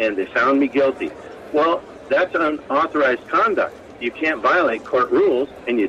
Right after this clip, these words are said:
did it to take somebody's liberty. That's a maximum of ten years in prison under Title eighteen, Section two forty-one, conspiracy against rights. I think I better file a criminal complaint with my review panel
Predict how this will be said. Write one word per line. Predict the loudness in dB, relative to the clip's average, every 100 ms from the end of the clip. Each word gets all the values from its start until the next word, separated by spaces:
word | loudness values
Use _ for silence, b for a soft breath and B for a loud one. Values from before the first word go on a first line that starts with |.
| 0
did | 2 2
it | 0
to | -8
take | -4 -2 -2 0
somebody's | 2 4 2 2
liberty. | 0 2 0 -2 -12 B B B -4
That's | 0 0 0
a | 2
maximum | 4 2 0 0 4 2
of | 0 -4
ten | 0 4
years | 4 4 2
in | -2
prison | 0 2 2 2 -2
under | 0 -2
Title | 0 2 4
eighteen, | 2 0 -2 0 0 0
Section | -2 0 -4
two | 0 0
forty-one, | 2 2 4 2 2 2 0
conspiracy | -2 -6 0 2 2 2 0
against | 2 2 0 -2
rights. | 2 2 2 -2 -12 B B B B
I | 0 2
think | 0 2
I | 2
better | 4 2 2
file | 2 2 4
a | 2
criminal | 2 2 4 2
complaint | -4 -2 0 0 2
with | 0 2
my | 2
review | 4 2 4 2
panel | 2 0 0 0 -2